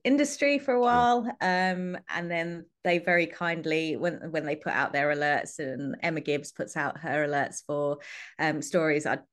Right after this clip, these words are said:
Speaker 1: I'd pitched, um, quite early on, um, and they came back to me and said, "Okay, the, the story that, um, I had pitched wasn't quite right because they had someone else writing on that place, um, but did I have anything else?"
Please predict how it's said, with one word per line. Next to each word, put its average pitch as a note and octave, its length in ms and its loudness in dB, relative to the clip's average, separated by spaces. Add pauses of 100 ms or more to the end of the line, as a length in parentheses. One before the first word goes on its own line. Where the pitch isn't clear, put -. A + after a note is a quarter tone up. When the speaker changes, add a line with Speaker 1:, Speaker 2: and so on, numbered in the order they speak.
(120)
Speaker 1:
I'd D#3 160 -4
pitched, - 560 -4 (100)
um, C#3+ 400 -2
quite C#3 280 -4
early C#3 260 -2
on, C#3+ 420 -4
um, D3 400 -4
and D#3 320 -4 (460)
they F3 80 2
came F3 240 0
back F3 260 2
to - 100 -12
me D#3 220 -2
and D#3 160 -2
said, C#3 340 0
"Okay, D3 480 0
the, - 200 -6 (180)
the D3+ 100 -6
story E3 500 4
that, D3 280 2 (140)
um, C#3+ 280 0
I C#3 120 -2
had C#3 200 -12
pitched - 440 -2
wasn't D#3 440 -4 (220)
quite B2 220 0
right D#3 200 2
because - 200 -8
they C3+ 80 -4
had C#3 140 -8
someone C#3 240 -6
else C3 200 -6
writing D3 300 -8
on C#3+ 80 -6
that C#3 180 -6
place, G#3+ 440 0 (340)
um, D#3 220 2
but D3 200 -2 (300)
did F3+ 140 -2
I D3 40 -2
have C#3+ 160 -6
anything D3 320 -4
else?" - 400 -6